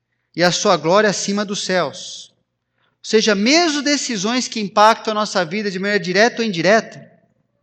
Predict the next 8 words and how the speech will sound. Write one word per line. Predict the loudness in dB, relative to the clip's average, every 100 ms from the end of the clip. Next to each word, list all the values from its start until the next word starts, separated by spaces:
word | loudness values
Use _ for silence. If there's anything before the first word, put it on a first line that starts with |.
| _ _ -20 -20 -20 -20 -20 _ _ _ _ -8
não | -2 2 2 0
precisa | 0 -2 -2 -4 -2 -2 -2
nos | -4 -2
levar | -2 -2 2 4 4 2
a | 0
viver | -2 -4 -6 -2 0 -2 -4 -12
com | -6 -4
medo. | 2 2 2 -2 -20